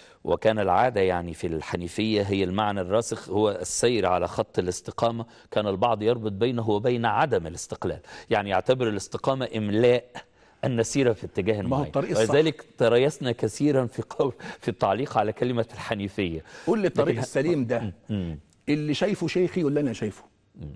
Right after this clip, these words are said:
Speaker 1: لا طبعا الإنسان
Speaker 2: أنا هضرب مثال.
Speaker 1: اتفضل.
Speaker 2: سيادتك علمتني قيادة السيارة في، آه، السواقة، مثلا،
Speaker 1: مم.
Speaker 2: بضرب على سبيل المثال.
Speaker 1: تمام.
Speaker 2: فأنت أستاذي في تعليم قيادة السيارة.
Speaker 1: مم.
Speaker 2: خلاص؟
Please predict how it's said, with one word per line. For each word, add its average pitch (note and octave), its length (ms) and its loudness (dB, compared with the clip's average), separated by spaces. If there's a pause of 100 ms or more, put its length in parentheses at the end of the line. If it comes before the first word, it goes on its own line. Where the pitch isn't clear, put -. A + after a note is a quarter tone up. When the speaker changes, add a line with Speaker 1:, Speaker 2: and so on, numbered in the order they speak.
Speaker 1:
لا F#2+ 160 2
طبعا F2+ 340 -2
الإنسان F2 200 -6
Speaker 2:
أنا D#3 180 2
هضرب D#3 260 0
مثال. G#2 380 -6
Speaker 1:
اتفضل. E2+ 260 -10 (160)
Speaker 2:
سيادتك F3+ 440 0
علمتني C#3+ 640 -2 (160)
قيادة D3+ 260 2
السيارة C#3+ 560 -2 (100)
في، D#3 300 0 (180)
آه، A#2 260 -2
السواقة، A2 500 -2 (100)
مثلا، D#3+ 280 -2
Speaker 1:
مم. - 140 -14
Speaker 2:
بضرب D3+ 160 2
على A#2 100 -2
سبيل C#3 180 -2
المثال. A2 360 -6
Speaker 1:
تمام. D#2 360 -8 (100)
Speaker 2:
فأنت F#3 260 0
أستاذي D#3 540 0
في D#3+ 160 -6
تعليم C3 560 -2
قيادة A#2 320 0
السيارة. G2+ 420 -8 (100)
Speaker 1:
مم. E2+ 60 -10 (340)
Speaker 2:
خلاص؟ C3+ 360 -2